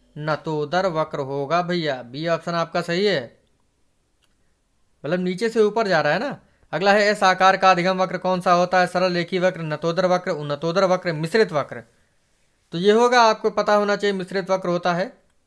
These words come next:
अगला है, अवतल वक्र किस अधिगम वक्र को कहा जाता है? सरल रेखीय वक्र, नतोदर वक्र, फिर नतोदर वक्र है तो इसको मान लीजिए उन्नतोदर है आपका, ठीक है, और इनमें से कोई नहीं।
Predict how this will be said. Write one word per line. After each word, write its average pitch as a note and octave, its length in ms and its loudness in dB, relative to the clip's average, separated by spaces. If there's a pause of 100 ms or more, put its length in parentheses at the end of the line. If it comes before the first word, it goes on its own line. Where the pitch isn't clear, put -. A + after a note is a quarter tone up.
(1400)
अगला G3 200 6
है, A3+ 80 8
अवतल G3+ 480 4
वक्र A3+ 320 2
किस - 400 -8
अधिगम D#3 460 -2
वक्र F#3 180 2
को G3+ 160 -2
कहा F#3 260 4
जाता F#3 280 4
है? F#3+ 100 4
सरल F3+ 300 -2
रेखीय E3+ 300 -2
वक्र, F3+ 200 0
नतोदर D#3+ 460 0
वक्र, F3 520 -4 (960)
फिर D#3+ 100 -4
नतोदर G3 420 0
वक्र G3 260 0
है F#3 100 2
तो F3+ 140 -6
इसको D#3+ 200 -10
मान E3 220 -2
लीजिए D#3+ 160 -6
उन्नतोदर D3+ 600 -4
है G3 140 2
आपका, G3 560 -4 (380)
ठीक F#3 180 -6
है, D#3+ 240 -4 (360)
और D3+ 420 0
इनमें D#3+ 240 -4
से F#3+ 160 -6
कोई E3 220 -4
नहीं। A2+ 260 -14